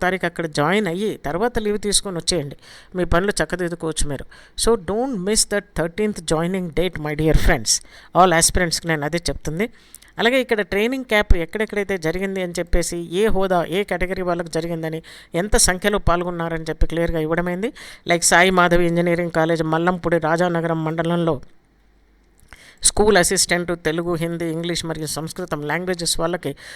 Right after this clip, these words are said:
రెండు వందల ముప్పై ఐదు మంది అలా అక్కడ అటెండ్ అయినట్టుగా తెలుస్తుంది. అలాగే అన్నీ ఇక్కడ సిక్స్, సెవెన్ సెంటర్స్లలో ఎలా అటెండ్ అయ్యారు,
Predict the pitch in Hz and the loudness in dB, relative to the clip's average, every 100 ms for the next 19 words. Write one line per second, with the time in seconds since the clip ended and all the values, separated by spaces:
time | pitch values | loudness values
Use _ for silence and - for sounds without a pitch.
0 | - 165 196 196 180 175 - 175 165 165 | -8 -2 0 0 -2 4 4 4 -2 -6
1 | 160 156 - - - _ _ 160 151 127 | -4 -6 -8 -20 -20 _ _ -4 -2 -4
2 | _ - _ - _ _ - 160 165 160 | _ -20 _ -20 _ _ -6 2 4 4
3 | 131 - _ - 160 180 175 165 - 165 | 2 -6 _ -2 0 2 2 0 0 0
4 | 156 208 214 - 196 - 180 196 208 175 | 2 2 0 -2 -6 -2 2 2 2 0
5 | - - - 180 208 180 170 165 139 - | -2 -12 -2 0 2 0 2 2 2 0
6 | - 175 - 196 185 - - 170 170 160 | -2 2 2 4 2 0 2 4 4 2
7 | - - - 160 180 170 - 165 160 151 | -2 -4 -2 0 0 -2 -2 -2 -2 -2
8 | 160 170 - 165 160 156 | -2 -2 -2 -4 -2 -2